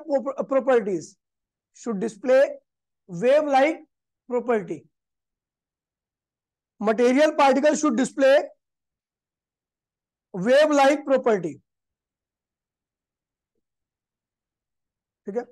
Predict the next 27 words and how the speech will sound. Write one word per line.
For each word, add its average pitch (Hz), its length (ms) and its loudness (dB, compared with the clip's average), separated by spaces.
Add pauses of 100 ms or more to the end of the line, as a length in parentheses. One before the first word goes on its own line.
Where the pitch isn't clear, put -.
(480)
अगला 208 180 0
आंसर 220 140 -2
लिखो, 220 160 -6 (420)
his 254 260 0
reasoning 294 360 2
was 320 300 2
based, 294 360 0 (1400)
अगली 208 180 -4
लाइन 247 160 -2
से 220 60 -8
लिखना, 226 280 -6
his 196 240 -8
reasoning 262 340 -4
was 285 240 2
based, 277 400 0 (2000)
reasoning 196 500 -4
was 247 220 2
based 233 420 0 (1120)
on 214 160 0
the 247 100 0
following 294 540 0
two 339 160 -2
consideration, 262 800 -4 (1600)
his 156 240 -14
reasoning 190 360 -4
was 233 220 2
based 214 420 -2